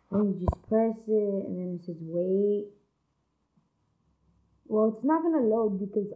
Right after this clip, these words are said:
I need to be inside the world. I need to be inside the world so you guys could join.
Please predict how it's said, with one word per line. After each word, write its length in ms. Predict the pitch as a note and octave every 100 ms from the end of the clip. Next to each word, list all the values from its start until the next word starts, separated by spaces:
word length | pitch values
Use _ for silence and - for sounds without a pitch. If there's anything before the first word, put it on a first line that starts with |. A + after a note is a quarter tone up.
| -
I 280 | F#3 G3
need 260 | G#3+ G#3+ G#3
to 60 | F#3+
be 180 | F#3+
inside 320 | G3 F#3 G3 F3+
the 100 | F3
world. 460 | E3+ G3 E3+ E3+ - - -
I 40 | F#3
need 260 | F#3+ G3
to 60 | G3
be 120 | F#3+
inside 300 | G3 F#3+ F#3+
the 80 | F3
world 220 | F3 F3 F3
so 80 |
you 60 | F3+
guys 160 | F3+ F3
could 140 | F3+ E3
join. 440 | G3 A3 A3+ A3